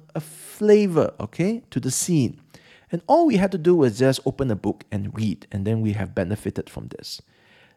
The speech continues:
Now, this is, as I said earlier on, it is inconsequential.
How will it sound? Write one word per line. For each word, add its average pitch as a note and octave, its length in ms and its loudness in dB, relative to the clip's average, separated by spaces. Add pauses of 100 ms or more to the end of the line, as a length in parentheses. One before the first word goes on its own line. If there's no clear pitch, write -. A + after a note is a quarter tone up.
(500)
Now, G#2+ 160 0
this B3+ 320 0
is, G#3+ 380 6
as D3 220 2
I C3+ 80 4
said C#3+ 400 4
earlier G#2 280 2
on, D#2 280 -4
it D3+ 160 0
is D3+ 300 0
inconsequential. C3+ 1000 -4